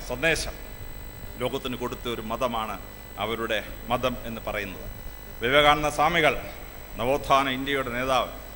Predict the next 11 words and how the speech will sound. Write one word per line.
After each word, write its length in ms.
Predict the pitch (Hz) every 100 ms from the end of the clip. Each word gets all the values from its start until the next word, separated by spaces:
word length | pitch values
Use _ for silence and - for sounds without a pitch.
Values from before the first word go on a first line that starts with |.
| - - 107
അദ്ദേഹം 240 | 127 143
ആയിരത്തി 300 | 139 165 160
എണ്ണൂറ്റി 240 | 160 160 147
തൊണ്ണൂറ്റി 360 | 147 175 170
മൂന്നിൽ 260 | 151 151 135
ചിക്കാഗോയിൽ 480 | 139 165 160 151 143
ചെന്ന് 180 | 135 131
പ്രസംഗിച്ചു. 460 | 131 135 123 107 87 - - -
അദ്ദേഹം 200 | 107 123
എന്താ 180 | 127 147
പ്രസംഗിച്ചത്? 580 | 135 151 139 139 131